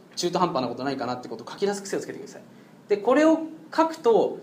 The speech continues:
自分が何をすればいいかが分かるんですよ、不安なことを書くと。あ、そっか、や-、なんか今ちょっと洋服、次のデートに何を着ていくか分かんないっていう一つの不安書きますよね。そしたらじゃあ次服書きに行くっていう結果出ますよね。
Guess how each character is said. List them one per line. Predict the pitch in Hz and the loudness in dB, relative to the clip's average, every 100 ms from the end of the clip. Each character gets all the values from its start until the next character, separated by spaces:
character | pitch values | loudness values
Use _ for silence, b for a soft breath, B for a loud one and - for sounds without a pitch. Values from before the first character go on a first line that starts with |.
| 165 | -10
自 | 180 | -6
分 | 233 247 | -2 6
が | 247 185 | 6 6
何 | 254 226 | 4 4
を | |
す | 185 | 4
れ | 170 | 4
ば | 139 | 4
い | |
い | |
か | 127 | 2
が | 113 | 0
分 | 120 | 0
か | 175 | 0
る | - | -2
ん | |
で | - | -8
す | |
よ、 | - - | -14 -8
不 | 127 | -6
安 | 117 | -6
な | 117 | -8
こ | 117 | -12
と | - | -14
を | |
書 | - | -16
く | - | -16
と。 | - B B B | -20 B B B
あ、 | - 160 | 2 2
そ | 165 202 | 4 0
っ | |
か、 | - | 0
や-、 | 127 147 156 | -2 -2 -2
な | |
ん | 156 | 0
か | 147 | 0
今 | 147 131 - - - | 0 -4 -8 -18 -12
ち | |
ょ | 170 | -4
っ | |
と | 139 | 2
洋 | 190 226 | 4 4
服、 | - 196 - | 0 -12 -12
次 | 208 262 | -6 0
の | 214 | 0
デ | 170 170 | 2 0
ー | |
ト | 160 | 0
に | 135 | -2
何 | 175 175 | -2 -2
を | |
着 | - | -4
て | 139 | -8
い | |
く | - | -6
か | |
分 | 117 117 | -6 -4
か | 139 | -4
ん | |
な | 113 | -6
い | |
っ | - - - | -10 -16 -18
て | - | -12
い | 117 | -10
う | 95 | -10
一 | - 147 | -14 -14
つ | |
の | 117 | -10
不 | 135 | -8
安 | 131 | -8
書 | |
き | - 135 | -10 -10
ま | |
す | 131 | -10
よ | 110 | -10
ね。 | 143 143 B B | -10 -10 B B
そ | |
し | - | 0
た | |
ら | 240 | 0
じ | |
ゃ | 170 | 0
あ | |
次 | 170 | -4
服 | - 185 - | -8 -6 -6
書 | 147 | -8
き | 131 | -10
に | |
行 | 117 | -12
く | - | -14
っ | |
て | - | -16
い | |
う | - - | -14 -8
結 | 139 | -4
果 | 127 | -4
出 | |
ま | 127 | -4
す | 123 | -6
よ | 107 | -10
ね。 | 117 | -12